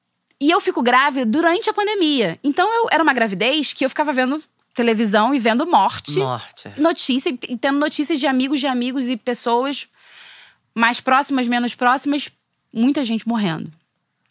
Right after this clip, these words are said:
Speaker 1: E eu gerando vida.
Speaker 2: Sim.
Speaker 1: E com essa história de uma amiga muito próxima, né? Que passou por dois lutos.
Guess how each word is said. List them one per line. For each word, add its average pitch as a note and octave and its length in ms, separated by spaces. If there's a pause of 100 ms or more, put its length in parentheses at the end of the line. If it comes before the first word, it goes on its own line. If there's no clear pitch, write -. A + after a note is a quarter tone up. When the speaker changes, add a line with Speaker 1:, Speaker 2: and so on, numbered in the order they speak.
Speaker 1:
E F#3+ 140
eu F3 140
gerando G#3+ 340
vida. F3+ 460
Speaker 2:
Sim. F#2+ 340 (540)
Speaker 1:
E B3 100
com C4 180
essa B3 200
história A#3 600 (240)
de F3 120
uma G3+ 80
amiga F#3+ 200
muito A#3 360
próxima, G#3+ 520
né? G3+ 280 (160)
Que - 100
passou F3 240
por F#3 180
dois F#3 300
lutos. G3+ 640